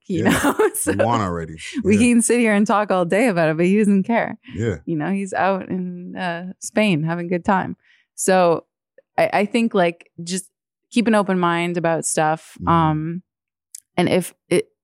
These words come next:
Speaker 1: if you're gonna be more open, you're gonna find more stuff that you like. So I think that's, that's it. Yeah.
Speaker 2: That's good jewelry right there from
Speaker 1: Yeah.
Speaker 2: Eva Shaw. Let the people know where to find you social media wise and anywhere where you want them to find your content.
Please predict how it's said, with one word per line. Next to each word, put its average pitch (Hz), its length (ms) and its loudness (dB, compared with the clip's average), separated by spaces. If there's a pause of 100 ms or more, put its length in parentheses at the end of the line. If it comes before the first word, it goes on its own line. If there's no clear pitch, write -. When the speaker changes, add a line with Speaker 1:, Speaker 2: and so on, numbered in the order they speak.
(380)
Speaker 1:
if 196 160 0
you're 196 80 2
gonna 185 240 0
be 180 240 0
more 170 260 2
open, 165 320 0
you're 180 120 0
gonna 175 100 -2
find 160 260 -4
more 151 120 -4
stuff 160 260 -4
that - 100 -2
you 147 120 -2
like. - 340 -4
So 185 340 -2 (600)
I - 80 -20
think 175 180 -6
that's, - 420 -8 (200)
that's 170 180 -6
it. - 220 -4
Yeah. 202 220 -4 (300)
Speaker 2:
That's 82 140 -20
good 85 200 -16
jewelry 80 340 -14
right 78 260 -14
there 80 140 -14
from 78 200 -20
Speaker 1:
Yeah. - 180 0
Speaker 2:
Eva 196 60 -2
Shaw. 80 220 -12 (560)
Let 117 120 -6
the 139 60 -12
people 151 220 -6
know 123 100 -6
where 107 140 -4
to - 60 -12
find 101 360 -8
you 101 140 -12
social 101 340 -8
media 104 300 -6
wise 95 640 -6
and 90 320 -14
anywhere 95 300 -12
where 92 120 -14
you 90 140 -16
want 85 160 -18
them 85 100 -20
to 92 80 -20
find 85 220 -16
your 78 100 -16
content. 76 420 -20